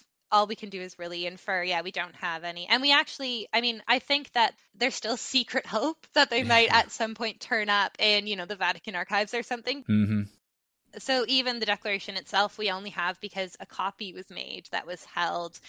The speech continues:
Speaker 1: in Scotland. So that's the only reason that we even have that one. So they've never been found, um, the
Speaker 2: Okay.
Speaker 1: actual copies that were sent. So we assume that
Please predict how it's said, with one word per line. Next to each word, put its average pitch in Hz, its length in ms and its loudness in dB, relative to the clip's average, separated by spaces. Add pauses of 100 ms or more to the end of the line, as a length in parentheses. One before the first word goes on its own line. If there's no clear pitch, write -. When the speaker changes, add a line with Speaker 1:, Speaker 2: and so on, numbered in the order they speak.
(220)
Speaker 1:
in 202 180 4
Scotland. 175 500 -6 (100)
So 240 120 -10
that's - 320 2 (120)
the 202 100 -2
only 190 120 -4
reason 185 220 -8
that 175 80 -14
we 175 200 -10
even 180 260 -12
have 165 200 -8
that 170 200 0
one. 180 220 -8
So 180 320 -6
they've 190 180 -6
never 196 500 -2 (380)
been 208 200 2
found, 180 640 -4 (280)
um, 175 460 2
the - 80 0
Speaker 2:
Okay. - 80 6 (100)
Speaker 1:
actual 202 220 -2
copies 202 340 2
that 185 120 -10
were 190 60 -14
sent. - 360 -10
So 247 120 -10
we 254 100 -2
assume 330 480 -4
that 233 220 6